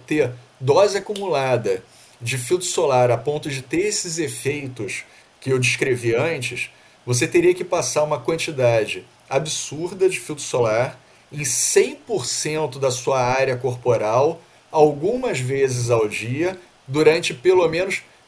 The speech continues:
trinta e cinco anos. Então, assim, é, a gente sabe que tem essa atividade, mas não se sabe até que ponto que a gente tem que levar isso em consideração.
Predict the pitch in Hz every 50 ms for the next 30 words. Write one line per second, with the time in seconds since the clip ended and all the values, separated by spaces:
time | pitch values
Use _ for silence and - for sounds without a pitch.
0 | _ _ _ - 190 220 262 254 - 226 185 - - - 196 202 208 - 254 196
1 | 165 165 160 143 120 104 - - - - _ _ _ _ _ _ _ _ _ _
2 | _ _ _ - 135 127 143 190 202 - - 170 123 120 - - - _ - _
3 | _ - 151 135 143 143 147 151 151 147 - 160 143 127 139 170 160 - - -
4 | - - 165 180 196 196 185 185 - 170 156 - - 139 143 143 135 123 120 123
5 | 131 120 117 120 120 117 - - 120 117 117 101 101 101 107 110 120 139 139 131
6 | 156 175 175 - - - _ _ _ _ - - - 131 143 151 151 156 160 165
7 | 170 175 - - - 156 - - - - 151 147 151 165 170 165 160 170 180 190
8 | 180 170 151 139 - - - 185 208 233 - - - 214 208 - - - 147 147
9 | 156 175 185 180 - 208 190 190 - - - - - - - - - 160 156 135
10 | 160 160 165 - - - 180 170 180 185 185 185 160 131 123 147 151 156 143 135
11 | 139 139 135 - 143 127 123 139 131 - 131 135 139 143 139 123 123 - 127 117
12 | 107 98